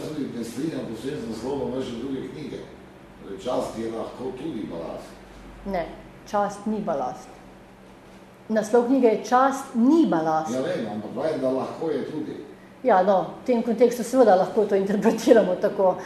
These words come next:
Speaker 2: Ampak tu vas lahko še na nekaj, eh, opozorim, ne. Če pustimo dvoboje ob strani, letos smo imeli primer, eh,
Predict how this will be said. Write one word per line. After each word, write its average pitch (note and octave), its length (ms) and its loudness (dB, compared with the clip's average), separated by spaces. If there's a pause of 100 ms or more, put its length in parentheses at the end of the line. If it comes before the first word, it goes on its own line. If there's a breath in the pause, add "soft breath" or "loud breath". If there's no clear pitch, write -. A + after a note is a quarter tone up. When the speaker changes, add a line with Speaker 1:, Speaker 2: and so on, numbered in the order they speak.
(280 loud breath)
Speaker 2:
Ampak A#3 340 6
tu F#4+ 160 6
vas F#4 180 6
lahko D#4 240 4
še - 140 0
na D#4+ 100 6
nekaj, C#4+ 460 6
eh, G3 540 6
opozorim, G#3 640 2
ne. G3+ 160 2 (320)
Če A#3 180 6
pustimo E4 480 2
dvoboje C#4+ 500 6
ob G#3+ 120 2
strani, F#3+ 560 2
letos D#4+ 320 0
smo C4 200 2
imeli C4 600 2
primer, G#3+ 580 2 (560 loud breath)
eh, A3 280 10